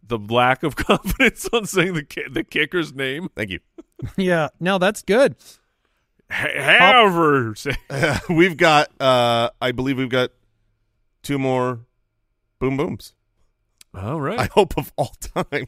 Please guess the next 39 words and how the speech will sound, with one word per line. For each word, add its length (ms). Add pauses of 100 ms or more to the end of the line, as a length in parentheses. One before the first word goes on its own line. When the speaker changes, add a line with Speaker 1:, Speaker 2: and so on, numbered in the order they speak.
Speaker 3:
Maybe 320
if, 160
I 80
mean, 160
I 20
think, 260
I 60
think 180
maybe. 300
Speaker 2:
I 60
think 200
maybe. 300 (140)
We 160
might 160
have 140
to 60
do 60
Speaker 3:
Um, 160
Speaker 2:
something 140
special. 360 (280)
Speaker 3:
Kyle 300
did 200
say 140
that, 200
that 160
hi-, 140
that's 260
his 120
favorite, 420
the 120
only 320 (160)
segment 320
of 40
the 60
show 160
his 120
kids 280
listen 220
to, 160